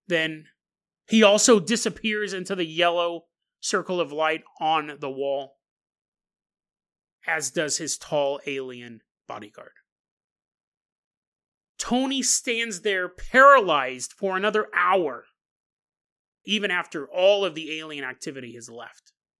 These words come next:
He stands there in his bedroom, unable to move. Finally, when he regains his ability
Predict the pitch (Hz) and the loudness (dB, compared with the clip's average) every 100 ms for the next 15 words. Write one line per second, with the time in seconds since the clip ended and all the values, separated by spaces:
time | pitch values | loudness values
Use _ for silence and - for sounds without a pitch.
0 | _ _ _ - 113 - - - 190 202 | _ _ _ -8 -2 0 0 0 0 -2
1 | 185 202 190 170 185 185 170 147 135 160 | -4 -2 -2 -2 -6 -6 -8 -10 -6 -6
2 | 139 120 110 117 _ _ _ _ _ _ | -8 -18 -20 _ _ _ _ _ _ _
3 | _ - 170 156 143 127 - 120 110 - | _ -8 -4 -4 -6 -12 -14 -16 -18 -20
4 | _ _ _ _ _ _ _ _ _ _ | _ _ _ _ _ _ _ _ _ _
5 | _ _ _ _ _ _ _ 208 190 196 | _ _ _ _ _ _ _ 0 2 2
6 | 196 185 160 160 156 147 135 160 175 180 | -4 -6 -10 -12 -16 -14 -8 -6 -6 -10
7 | 170 156 143 156 156 156 151 | -12 -10 -6 -4 -2 -2 -4